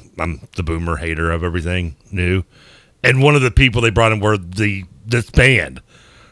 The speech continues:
like, talking about, like, football highlight, top ten, like, draft classes. And, like, these two <laughs> teams, this couple, I guess, 'cause it's a guy and a girl, they're like, "Oh, yeah, the, the draft. It's, it was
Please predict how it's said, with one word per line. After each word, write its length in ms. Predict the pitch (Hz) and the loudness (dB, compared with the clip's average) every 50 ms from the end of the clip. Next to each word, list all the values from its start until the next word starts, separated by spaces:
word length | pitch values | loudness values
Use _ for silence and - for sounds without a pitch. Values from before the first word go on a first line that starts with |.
| - | -4
like, 140 | - 113 113 | -2 -2 -2
talking 400 | - - 156 160 156 - 143 156 | 2 4 4 4 4 2 2 2
about, 220 | 151 135 135 123 113 | 4 4 4 2 2
like, 160 | 120 113 - | 0 -2 -2
football 460 | - - 147 151 - - 135 131 117 | -2 0 0 0 2 4 4 4 4
highlight, 400 | - 117 113 113 113 110 110 104 | 4 2 2 2 2 0 -2 -2
top 260 | - 117 120 - - | 0 -2 -2 -2 0
ten, 180 | - 139 139 131 | 0 0 2 2
like, 220 | 127 113 104 90 - | 2 0 -2 -2 -2
draft 300 | - 117 139 127 - - | 0 2 2 2 0 -4
classes. 560 | - 104 98 92 87 - - 90 85 82 82 | -4 -2 -2 -2 -2 -4 -8 -8 -8 -6 -6
And, 100 | 85 90 | -4 -2
like, 180 | 90 87 85 - - - - - - - - - - - | -2 -2 -4 -6 -10 -20 -20 -20 -20 -20 -20 -20 -18 -8
these 220 | - 127 139 - - | -2 -2 -2 -2 -2
two 160 | - - 190 | -2 -2 -2
<laughs> 40 | 160 | -2
teams, 340 | - - - 170 175 - - - 143 98 | -2 -4 -4 -4 -4 -4 -6 -12 -12 -8
this 280 | - 156 165 - - - | -4 -2 -2 -2 -4 -8
couple, 440 | - - 131 143 143 - 120 101 92 | -4 0 0 0 0 0 0 0 0
I 80 | 98 | 0
guess, 160 | 95 101 98 | 0 -2 -4
'cause 240 | - 110 90 104 98 | -4 -6 -8 -6 -6
it's 100 | 101 - | -6 -4
a 60 | 117 | -2
guy 160 | 101 107 107 113 | 0 2 2 2
and 100 | 110 98 | 2 0
a 40 | |
girl, 260 | 87 95 101 104 98 95 | -2 0 0 2 2 0
they're 80 | 92 | 0
like, 200 | 90 85 85 - _ - - - - - - - - _ - | 0 -2 -2 -4 _ -18 -20 -20 -20 -20 -20 -20 -12 _ 4
"Oh, 180 | 160 214 220 214 | 6 6 8 8
yeah, 320 | 226 240 254 240 190 147 135 | 6 6 6 6 6 6 4
the, 220 | 131 127 131 127 123 135 | 4 2 2 2 0 0
the 40 | 131 | -2
draft. 600 | 123 123 160 185 208 202 160 117 104 101 - - | 2 4 6 6 8 8 6 4 2 0 -4 -12
It's, 240 | 120 98 - - - 127 | -16 -16 -16 -14 -8 -6
it 80 | 127 | -6
was 240 | 113 107 90 - - | -6 -6 -8 -10 -16